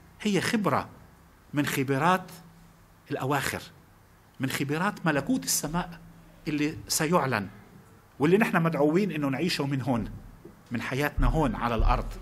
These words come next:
على الأرض. هلأ هاد، هاد كله شو بعطينا؟ بخلينا إنه نحن نلتفت لشي كتير مهم، إنه وين مساهمتك ومساهمتي في الذهاب مع المسيح لأ-، لأورشليم ولألامه ولصلبه ولقيامته؟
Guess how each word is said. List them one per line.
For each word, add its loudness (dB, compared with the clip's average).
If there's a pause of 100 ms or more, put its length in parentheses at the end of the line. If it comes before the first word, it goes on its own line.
(560)
على -2
الأرض. 0 (600)
هلأ 6
هاد، 8
هاد 8
كله 6 (380)
شو 2
بعطينا؟ 4 (300)
بخلينا 0
إنه 2
نحن 0
نلتفت -2
لشي -2
كتير -2
مهم، 0 (960)
إنه 6 (840)
وين 6
مساهمتك 0
ومساهمتي -2 (840)
في 2
الذهاب 2
مع -2
المسيح -2
لأ-، -6
لأورشليم -2
ولألامه -2
ولصلبه -4
ولقيامته؟ -4